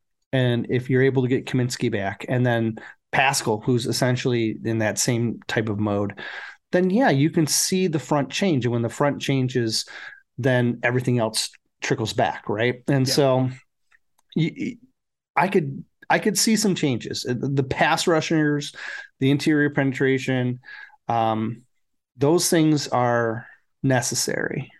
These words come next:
Speaker 1: in or-, necessary improvements in order to see a, a big drastic change. And, and again, we've talked about this previously.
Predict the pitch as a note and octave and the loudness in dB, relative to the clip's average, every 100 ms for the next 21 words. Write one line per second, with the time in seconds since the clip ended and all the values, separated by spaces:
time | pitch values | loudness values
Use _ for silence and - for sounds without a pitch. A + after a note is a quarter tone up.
0 | _ D3 C3 B2 C3+ C3+ D#3 D#3 - C#3+ | _ 2 2 2 2 2 2 2 2 2
1 | C3 B2 B2+ G#2 G#2+ - - - C#3 C3 | 2 0 -2 -2 -6 -8 -10 -4 0 2
2 | B2 A#2+ A#2 B2+ A#2+ - - B2+ A#2 A2+ | 2 0 0 -2 0 0 0 2 0 -2
3 | A2+ - - - - C3 - A#2+ A#2 C3+ | -6 -16 -18 -14 0 0 2 0 4 2
4 | B2 A2+ C3 A2+ A#2 - G#2 - A2+ A2 | 2 0 2 2 0 -2 -6 -6 -6 -4
5 | - C#3 C#3 D3 D3 F#3+ E3+ C#3+ D3 - | -2 0 2 2 4 4 4 2 0 -2
6 | G3 G#3 E3 C#3+ C#3 D3+ - - - - | -2 0 0 0 0 0 0 -6 -16 -16
7 | - _ _ _ - F3 F3 C#3 B2 C3+ | -20 _ _ _ -4 0 2 2 0 -2
8 | C3+ - | -2 -4